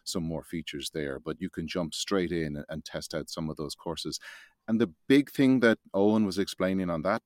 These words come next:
episode was that we've created the university, as I would call it, th-, for the TikTok generation,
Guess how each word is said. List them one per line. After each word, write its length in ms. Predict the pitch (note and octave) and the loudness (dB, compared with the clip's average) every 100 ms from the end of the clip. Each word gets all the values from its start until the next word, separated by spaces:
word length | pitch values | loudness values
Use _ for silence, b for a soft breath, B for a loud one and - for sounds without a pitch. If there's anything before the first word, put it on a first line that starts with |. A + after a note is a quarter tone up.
| - | -8
episode 500 | G2 - E2 D#2 D#2 | -8 -6 -8 -8 -8
was 360 | D2+ D#2+ D#2 - | -4 -2 -2 -2
that 180 | F2 D#2+ B B B B | -4 -6 B B B B
we've 220 | G2+ G2 | -2 -2
created 640 | - G2 G2 G#2 A2+ G2+ - | -2 0 2 2 2 0 -4
the 120 | - E2+ | -6 -2
university, 1080 | F2+ F2+ D#2 E2+ - D#2 D#2+ D#2 D#2 D#2 _ - | -2 -2 -4 -6 -6 -4 -2 -2 -4 -8 _ -8
as 160 | F2+ | 0
I 200 | G#2 B2+ | 4 6
would 320 | C3 A2 F2 - | 6 4 2 -2
call 280 | - F#2+ E2+ | -2 2 2
it, 100 | F2 _ - | -2 _ -6
th-, 140 | F#2+ | -4
for 120 | - C#3 | -2 -2
the 100 | D#3+ | 4
TikTok 420 | G3 - G#2+ - | 2 4 2 2
generation, 800 | - F2 F2 F2 D2+ D#2+ C#2 C#2+ | 0 0 2 0 -2 -6 -8 -12